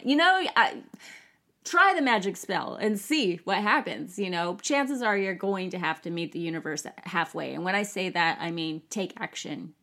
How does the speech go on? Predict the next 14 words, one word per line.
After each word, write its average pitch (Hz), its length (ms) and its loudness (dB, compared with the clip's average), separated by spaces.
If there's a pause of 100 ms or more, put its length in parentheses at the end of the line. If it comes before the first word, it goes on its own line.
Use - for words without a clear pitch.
(260)
incrementally 165 680 -6 (260)
over 196 180 0
a 180 80 0
long 170 260 -2
period 156 360 -8
of 147 120 -14
time. - 320 -12 (1400)
And 214 220 0
I 240 140 6
do 254 260 -2
realize 247 720 0
that, 175 560 2
uh, 139 300 -6
responsibility, 196 1300 -2